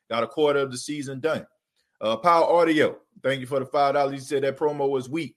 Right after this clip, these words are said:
Do it over and do a little dance or something this time." <laughs> Uh, thank you very much, Power Audio, uh, the, one of the, the sponsors of the State of the Saints podcast. Thank you very much for the five dollars.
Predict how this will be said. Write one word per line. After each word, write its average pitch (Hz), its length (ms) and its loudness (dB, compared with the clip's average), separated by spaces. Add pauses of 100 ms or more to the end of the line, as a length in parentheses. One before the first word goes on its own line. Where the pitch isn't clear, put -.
Do 147 220 0
it 143 60 2
over 127 380 4 (540)
and 123 260 0
do 143 180 0
a 135 40 4
little 139 260 2
dance 143 400 -2
or 123 80 -8
something 120 460 -6
this 113 140 -8
time." 92 360 -6 (300)
<laughs> 180 100 10 (640)
Uh, 123 300 2
thank 156 180 2
you 151 80 -4
very 147 240 2
much, 147 300 0
Power 139 260 6
Audio, 139 600 2
uh, 123 260 -2
the, 113 300 -6
one 127 180 -6
of 127 80 -4
the, 123 220 -6 (160)
the 107 80 -14
sponsors 127 440 -4
of 123 120 -4
the 113 80 -10
State 127 260 -4
of 117 60 -6
the 113 80 -8
Saints 120 340 -8
podcast. 120 580 -2
Thank 120 200 -8
you 107 80 -20
very 120 180 -4
much 117 220 -8
for 110 80 -12
the 107 60 -10
five 113 320 -2
dollars. 110 340 -4